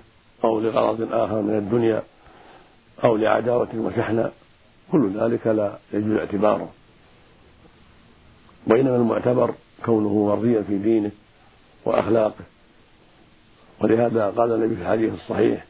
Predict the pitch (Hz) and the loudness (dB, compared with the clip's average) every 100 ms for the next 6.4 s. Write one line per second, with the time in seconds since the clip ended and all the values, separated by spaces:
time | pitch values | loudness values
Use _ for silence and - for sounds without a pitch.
0 | _ 113 120 - 101 104 120 123 117 131 | _ -6 -6 -4 -2 0 2 2 2 2
1 | 143 - _ _ - - _ - - 156 | 0 -6 _ _ -20 -20 _ -12 -2 0
2 | 131 147 160 117 120 135 123 95 - _ | 2 2 2 2 0 0 0 -6 -8 _
3 | _ - 110 113 101 85 90 107 117 107 | _ -4 0 0 -2 -4 -4 0 0 0
4 | 104 107 104 - 92 95 98 107 123 113 | -2 -4 -8 -14 -12 -4 -2 0 0 0
5 | 107 107 - - _ - 107 113 - 98 | -2 -4 -8 -12 _ -8 -2 -2 -2 -2
6 | 113 110 107 107 | 0 0 -2 -4